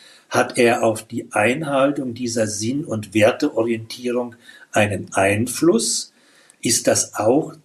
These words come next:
der Gegenstand? Sie sagten vorhin, unser Aufsichtsrat ist stark für die Kontrolle zuständig.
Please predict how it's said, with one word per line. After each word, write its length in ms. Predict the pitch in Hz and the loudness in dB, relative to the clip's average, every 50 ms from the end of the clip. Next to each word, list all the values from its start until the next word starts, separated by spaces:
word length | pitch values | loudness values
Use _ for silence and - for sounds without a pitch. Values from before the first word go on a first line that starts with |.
| - | 0
der 120 | 135 123 117 | 2 2 2
Gegenstand? 1120 | 113 120 - - - 131 123 127 135 147 - 156 147 - - - - 135 127 135 135 120 | 0 -6 -14 -6 -2 0 2 2 2 0 -2 -4 -6 -6 -6 -4 -2 0 0 0 -2 -4
Sie 100 | 120 120 | -6 -4
sagten 380 | 110 120 113 113 113 - 120 113 | 0 2 2 2 2 0 -8 -8
vorhin, 380 | - - 117 120 131 135 131 | -4 0 2 2 2 2 0
unser 300 | 131 117 113 113 113 104 | -2 -6 -4 -2 -2 0
Aufsichtsrat 640 | 104 120 123 - - - - - - 113 113 113 113 | 2 0 0 -2 -6 -6 -6 -4 -2 0 0 0 -2
ist 340 | - - - - - - - | -4 -8 -6 -6 -4 -4 -6
stark 400 | - - - 117 110 113 - - | -8 -4 0 0 0 0 0 -4
für 120 | - 127 110 | -6 -6 -6
die 120 | 113 113 | -6 -6
Kontrolle 520 | - 113 107 107 - 104 110 117 131 147 | -6 -8 -8 -8 -4 0 0 2 2 0
zuständig. 720 | 143 - 156 151 147 151 147 131 131 135 139 143 139 - | -2 -2 -6 -6 -6 -4 -4 -4 -2 -2 -4 -6 -6 -8